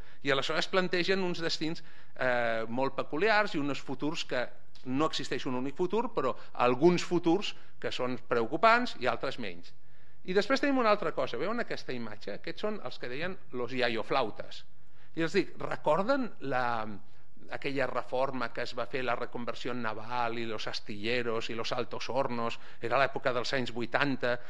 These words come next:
i que hi havia el Puente de Sestao, em sembla, i a baix manifestacions i la policia tirant, eh, pilotes de goma.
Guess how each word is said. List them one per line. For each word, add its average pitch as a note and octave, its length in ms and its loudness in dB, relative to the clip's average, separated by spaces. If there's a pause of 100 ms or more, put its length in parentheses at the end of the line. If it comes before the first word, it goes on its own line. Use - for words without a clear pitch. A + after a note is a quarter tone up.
(140)
i B2+ 140 -2
que C#3 80 -4
hi B2 80 -2
havia C3 160 0
el B2+ 80 0
Puente F#3+ 400 0
de E3+ 80 0
Sestao, - 560 0
em B2+ 100 0
sembla, D#3 220 0
i C3 80 2
a A#2+ 60 0
baix C#3+ 180 2
manifestacions C#3 800 -2
i - 20 -2
la C3 100 0
policia B2 380 -4
tirant, C3 320 0
eh, - 400 -2
pilotes B2 420 2
de A2 140 -2
goma. C3+ 380 2